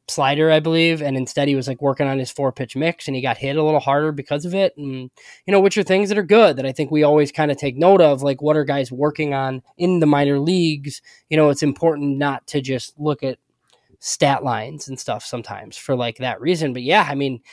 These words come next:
Sean Burke's gonna go to Charlotte. I don't know how Charlotte's gonna treat him 'cause it does not treat pitchers well. Um, but at this point, like, I,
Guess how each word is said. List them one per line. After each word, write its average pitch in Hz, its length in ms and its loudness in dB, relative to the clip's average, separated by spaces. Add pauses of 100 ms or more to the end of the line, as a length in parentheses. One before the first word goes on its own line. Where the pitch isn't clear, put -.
(180)
Sean 202 260 2
Burke's 190 280 0
gonna 165 180 2
go 151 80 0
to 131 80 -2
Charlotte. 196 560 -2
I 151 100 -4
don't 165 180 -4
know 156 100 -2
how 143 180 -4
Charlotte's 147 500 -4
gonna 131 160 -8
treat 170 280 -8
him 190 180 -4
'cause 143 160 -16
it 127 100 -18
does 127 140 -12
not 139 220 -8
treat 147 280 -12
pitchers 139 340 -12
well. 160 460 2 (220)
Um, 131 340 -2
but 139 120 0
at 127 100 -6
this 277 180 4
point, 156 480 0 (460)
like, 151 360 2
I, - 120 -12